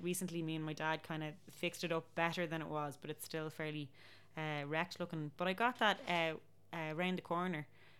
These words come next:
um, from where we are now in, in Phibsborough. Um, I'm trying to think, like, something like seven years ago. Six years ago, in this really weird secondhand shop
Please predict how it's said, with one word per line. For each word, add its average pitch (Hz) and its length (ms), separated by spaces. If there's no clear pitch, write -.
um, 151 300
from 165 80
where 160 140
we 156 120
are 151 400
now 170 280
in, 156 280
in 151 160
Phibsborough. 151 580
Um, 147 240
I'm 147 80
trying 220 240
to - 60
think, 156 200
like, 151 160
something 233 300
like 135 160
seven 156 480
years 135 240
ago. - 160
Six - 420
years 143 180
ago, - 220
in 165 80
this 160 140
really 208 380
weird 175 500
secondhand 156 680
shop 139 240